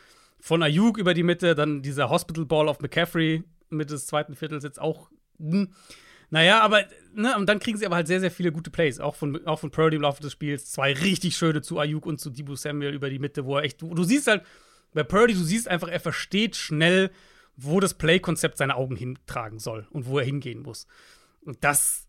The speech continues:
gibt halt dieser Offense nochmal diese an-, diese explosivere Dimension im Passing-Game, die sie halt mit Garoppolo nicht hatten. Und, ähm,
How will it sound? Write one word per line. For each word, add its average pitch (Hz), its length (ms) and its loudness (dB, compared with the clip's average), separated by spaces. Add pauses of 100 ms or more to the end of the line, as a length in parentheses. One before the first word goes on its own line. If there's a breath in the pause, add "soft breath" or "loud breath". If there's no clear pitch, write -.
(100)
gibt 170 220 -6
halt 165 120 0
dieser 151 180 0
Offense 175 260 -4
nochmal 170 180 2
diese 147 240 -2
an-, 165 120 2
diese 151 240 -4
explosivere 165 920 0
Dimension 160 420 0
im 160 80 0
Passing-Game, 151 480 0
die 135 80 -6
sie 139 80 -4
halt 135 120 -8
mit 139 100 -10
Garoppolo 135 360 -4
nicht 156 220 -8
hatten. 151 220 -8 (600 loud breath)
Und, 147 340 -4 (360)
ähm, 143 280 -20